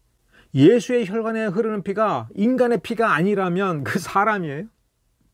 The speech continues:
사람 아니라는 얘기죠. 정통교리에 어긋난 거예요. 그 이단이나 할 수 있는 주장이에요. 예수의 혈관에 흐르는 피는 사람 피여야 되는 거예요. 그-, 그래야 우리를 대속할 수 있다고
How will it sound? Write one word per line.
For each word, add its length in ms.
사람 340
아니라는 440
얘기죠. 400
정통교리에 520
어긋난 440
거예요. 280
그 100
이단이나 560
할 80
수 140
있는 180
주장이에요. 640
예수의 640
혈관에 340
흐르는 380
피는 260
사람 320
피여야 460
되는 240
거예요. 220
그-, 100
그래야 300
우리를 260
대속할 420
수 120
있다고 540